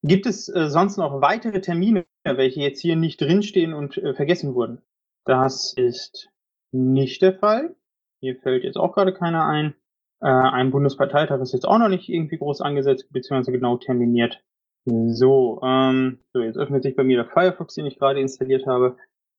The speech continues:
dass ich auch das Pad mal vernünftig aufrufen kann. Das ist alles ätzend. So, ähm, <laughs> Workflow seit der letzten Sitzung. Sperrklauselklage ist, glaub ich, auch da nach wie vor nicht, nicht viel weiter passiert. Ist auch immer noch die Erinnerung aus dem letzten Mal.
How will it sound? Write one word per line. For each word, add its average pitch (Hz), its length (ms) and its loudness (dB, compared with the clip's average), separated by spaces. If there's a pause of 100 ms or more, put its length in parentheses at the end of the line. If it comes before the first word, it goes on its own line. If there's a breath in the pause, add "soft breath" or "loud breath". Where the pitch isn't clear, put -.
(120)
dass 131 160 2
ich 127 80 4
auch 127 100 0
das 123 120 -8
Pad 131 200 -2
mal 127 160 -6
vernünftig 139 460 -6
aufrufen - 400 -4
kann. 147 240 -6 (760)
Das 143 260 -2
ist - 120 -4
alles 131 260 2
ätzend. 131 340 -2
So, 165 340 4
ähm, 151 480 0 (100)
<laughs> - 400 -12 (720 loud breath)
Workflow 190 400 2
seit 185 180 -2
der 170 80 -4
letzten 170 260 -8
Sitzung. 185 320 -2
Sperrklauselklage 147 960 0
ist, - 140 -6
glaub - 200 2
ich, - 300 -4
auch 151 360 2
da 139 460 2
nach 143 380 0
wie 139 80 -8
vor 131 400 2
nicht, 139 420 -4
nicht 135 200 -4
viel 139 120 2
weiter 135 220 4
passiert. 190 420 2
Ist 139 140 -14
auch 135 120 -10
immer 139 140 -10
noch 127 240 -6
die 127 320 -2
Erinnerung 139 500 0
aus 127 180 -4
dem 127 100 -4
letzten 123 300 -6
Mal. 165 320 2